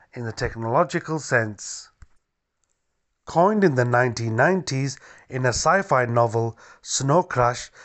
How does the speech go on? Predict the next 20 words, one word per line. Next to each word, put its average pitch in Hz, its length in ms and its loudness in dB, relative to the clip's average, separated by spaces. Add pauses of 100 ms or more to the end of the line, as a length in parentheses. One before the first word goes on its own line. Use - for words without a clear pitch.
(160)
the 120 120 -2
term 151 380 2
metaverse 123 640 2 (320)
served 156 500 2
as 127 200 0
a 117 80 0
virtual 147 460 0
reality 123 540 0
successor 151 760 0 (380)
to - 100 -4
the 117 220 -4
internet. 123 580 -4 (580)
Innovation 135 840 -4 (340)
hasn't 156 500 0
yet 143 240 2
got 139 280 2 (340)
us 139 200 -6
to 139 120 -12
the 127 140 -8
point 175 440 -2